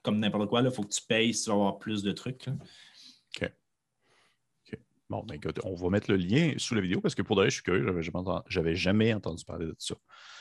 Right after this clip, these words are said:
Speaker 2: Euh, mais en même temps, je suis pas non plus le, le plus connaisseur en termes de, de, de, d'application de map. Là, moi, j'utilise Olbert Odeo pour la simple et bonne raison que c'est,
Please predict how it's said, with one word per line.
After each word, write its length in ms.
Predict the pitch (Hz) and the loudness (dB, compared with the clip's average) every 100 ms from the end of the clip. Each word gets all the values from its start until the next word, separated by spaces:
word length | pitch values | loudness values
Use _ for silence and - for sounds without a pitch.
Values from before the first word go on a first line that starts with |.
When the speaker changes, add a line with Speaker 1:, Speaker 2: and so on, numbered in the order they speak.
| - _ | -20 _
Speaker 2:
Euh, 220 | 87 80 76 | -8 -6 -6
mais 60 | |
en 40 | 78 | -8
même 80 | 76 | -4
temps, 100 | 90 | -2
je 40 | |
suis 60 | - | 2
pas 100 | 98 | 2
non 140 | 85 | 2
plus 160 | 80 101 | 2 4
le, 140 | 87 | 6
le 140 | 80 78 | 4 0
plus 400 | - 87 - 82 - | -2 0 2 2 6
connaisseur 640 | 92 87 80 - 98 98 | 6 6 2 2 4 4
en 80 | 90 | 0
termes 240 | - 92 | -2 -2
de, 200 | 85 78 76 | 0 -2 -2
de, 180 | 80 73 | -4 -6
de, 140 | - - - - - | -8 -16 -18 -8 -4
d'application 580 | 73 - 107 82 - | -4 2 4 6 4
de 140 | 98 85 | 2 2
map. 200 | 90 127 | 2 0
Là, 80 | 101 | 0
moi, 100 | 92 | -2
j'utilise 380 | - 92 101 95 | -4 -4 2 4
Olbert 320 | 85 87 90 | 4 4 4
Odeo 320 | 82 80 92 | 2 2 0
pour 100 | 101 | 2
la 100 | 80 | 0
simple 200 | - 90 | 0 -4
et 40 | 85 | -2
bonne 140 | 78 | 0
raison 360 | 76 71 78 80 | 0 -2 -4 -4
que 120 | 71 | -6
c'est, 260 | - 71 | -6 -6